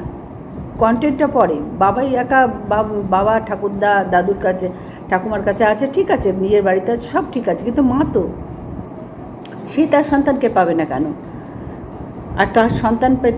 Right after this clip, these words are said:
পাওয়ার জন্য সে যা যা আইনি পদক্ষেপ নিচ্ছে, যা যা ব্যবস্থা করছে, করছে, এরাও করছে, ও করছে, করতে তো হবেই, সন্তান দুজনের।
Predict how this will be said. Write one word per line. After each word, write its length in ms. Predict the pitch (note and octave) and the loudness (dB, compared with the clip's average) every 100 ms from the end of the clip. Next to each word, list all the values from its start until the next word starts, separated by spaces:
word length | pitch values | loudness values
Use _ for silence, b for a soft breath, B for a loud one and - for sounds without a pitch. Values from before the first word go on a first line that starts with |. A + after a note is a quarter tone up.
| - | 0
পাওয়ার 300 | G#3 A3 A3+ | 4 4 4
জন্য 260 | A3+ C#4 C#4+ | 2 4 4
সে 180 | C#4 B3+ | 2 0
যা 200 | G#3+ F#3+ | 2 2
যা 180 | A3+ | 2
আইনি 240 | G#3 F#3+ G3+ F#3 | 2 2 0 0
পদক্ষেপ 380 | F3+ F3+ A3 G#3 | 0 -2 -4 -4
নিচ্ছে, 280 | G#3+ - B3+ | -6 -2 0
যা 160 | G#3 E3+ | 2 2
যা 120 | F3+ | 2
ব্যবস্থা 360 | F3 F3+ - | 2 0 -4
করছে, 320 | A3 D4+ F4 F#4 | -2 -2 -2 0
করছে, 480 | G#4+ G#4+ - F#4 D3 - - - - - | 2 2 0 -2 -2 -6 -8 -8 -10 -2
এরাও 240 | A3+ C#4 E4 | 4 4 4
করছে, 280 | G4+ G4+ G#4 | 2 0 2
ও 200 | G#4+ G#4 | 4 4
করছে, 420 | E4+ A3+ - F3+ F3+ | 4 2 2 -2 -2
করতে 240 | F#4+ - G#4 | -4 -2 -2
তো 120 | F4 | 0
হবেই, 340 | D4 A#3 F3 - B B B - | 2 2 0 -2 B B B 0
সন্তান 340 | C#4+ D#4 F#4+ F#4+ | 4 4 6 6
দুজনের। 440 | G4+ G4+ A3 | 6 6 4